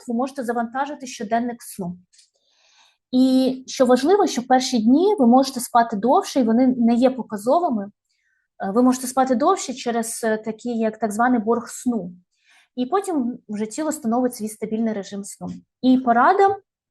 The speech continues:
заповнюйте щоденник щоранку, не вночі, тому що це теж може впливати на ваше засинання, особливо для людей, які страждають на безсоння, і витрачаєте не більше, ніж тридцять секунд на день.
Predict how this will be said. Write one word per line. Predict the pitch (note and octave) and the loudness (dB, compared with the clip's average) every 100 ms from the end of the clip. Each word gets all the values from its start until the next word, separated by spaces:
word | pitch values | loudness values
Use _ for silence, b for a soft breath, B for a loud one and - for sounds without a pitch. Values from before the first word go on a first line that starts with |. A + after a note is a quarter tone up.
| _ _ G3+ | _ _ -4
заповнюйте | A3 D4+ C4 A3+ G#3+ | 0 4 4 2 -2
щоденник | - A3 A3+ G3+ G3 | -4 0 2 2 -2
щоранку, | - D4+ E4 G#3+ F#3+ A3 B3+ D4 | -6 0 2 2 -2 -10 -12 -4
не | A#3+ B3 | -2 0
вночі, | B3 B3 - A3+ | 0 -2 -4 -10
тому | A#3 A3+ | -4 -4
що | A#3 A3+ | -4 -10
це | - | -12
теж | G#3+ G#3 - | -4 -4 -4
може | G3+ G3+ | -8 -8
впливати | - A#3 G#3+ A3+ A#3+ | -6 0 2 2 2
на | A3+ A3+ A3+ - | 0 2 0 -2
ваше | A3 G#3+ A3+ A#3 | -2 0 0 -2
засинання, | A3+ - B3 B3 B3+ C4+ C4+ B B B B B B | -8 -6 -2 0 0 -2 -8 B B B B B B
особливо | G#3 G3+ G#3+ A3 A3 | -6 -2 0 2 2
для | A3+ | 4
людей, | A#3 B3 | 4 4
які | G#3+ G#3+ | 4 -2
страждають | - A3 G#3+ A3+ A3 | -8 -8 -2 -2 -2
на | G#3+ | -6
безсоння, | G3+ - D#4 F4 F4+ E4 D#4+ - | -8 -8 0 0 0 -2 -4 -6
і | B3 | -4
витрачаєте | A#3+ A#3+ A3 A3 B3 C4+ D#4 D4 _ C#4 C4+ | -2 -2 -4 -4 2 2 2 -4 _ -2 -2
не | B3 G#3+ G#3+ | -2 -4 -4
більше, | A#3 C4+ C4 | -6 -8 -6
ніж | G#3+ A3+ - | -4 -6 -8
тридцять | G3+ A3+ B3+ B3+ | -8 -6 -10 -12
секунд | G3 - G#3+ A3 | -16 -10 -10 -8
на | G#3 G#3 | -8 -8
день. | F#3 D#3+ | -8 -10